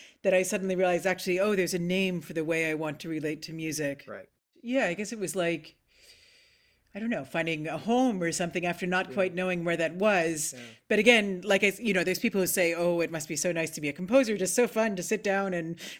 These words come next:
Speaker 1: write those beautiful notes all day." And I don't actually find it an easy career at all, but, um, you know, it's me. I need to keep coming back to it, even,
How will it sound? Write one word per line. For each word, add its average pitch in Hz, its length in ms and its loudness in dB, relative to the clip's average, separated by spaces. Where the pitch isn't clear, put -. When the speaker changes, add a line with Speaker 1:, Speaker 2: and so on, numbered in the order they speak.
Speaker 1:
write 208 180 0
those 185 220 2
beautiful 240 320 2
notes 240 320 2
all 202 140 4
day." 180 400 2
And 190 260 0
I 202 180 0
don't 202 200 0
actually 180 240 -2
find 175 240 -2
it 165 80 -2
an 165 120 -8
easy 160 640 -2
career 170 480 0
at 160 160 -4
all, 160 280 0
but, 151 440 -6
um, 147 540 -6
you 185 140 -6
know, 160 100 -8
it's 165 220 -8
me. 151 220 -4
I 139 80 -6
need 151 180 -8
to 151 80 -10
keep 151 260 -12
coming 151 220 -12
back 139 200 -10
to 160 120 -14
it, 135 120 -12
even, 143 460 -14